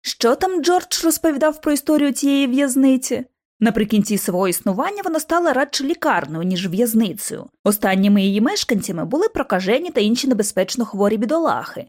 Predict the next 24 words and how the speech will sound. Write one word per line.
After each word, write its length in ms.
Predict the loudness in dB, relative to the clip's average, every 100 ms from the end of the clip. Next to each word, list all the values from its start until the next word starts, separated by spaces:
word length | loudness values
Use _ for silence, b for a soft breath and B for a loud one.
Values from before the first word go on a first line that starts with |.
| _
Ніхто 300 | -4 -2 0
сюди 260 | 0 2 2
не 120 | 2
приходив, 600 | 0 -4 0 0 0 -8 -8
усі 240 | -4 0
уникали 600 | 2 2 0 0 2 2
і 60 | 4
зневажали 640 | 4 4 2 0 -2 -2
їх. 280 | -6 -12 _ _
А 100 | -4
потім 300 | 0 0 0
королі 340 | 0 2 2
з 60 | 0
династії 540 | 2 2 2 -2 -4
Тюдорів 480 | -4 -4 -2 0 0 0
вигнали 500 | 2 4 4 4 2
їх 120 | 0
звідти 500 | 0 0 0 0 0
і 60 |
зрівняли 540 | 0 0 0 0 0 -2
це 160 | 0
місце 360 | 0 0 -4 -4
з 40 |
землею. 760 | -2 0 0 0 -2 -2 -4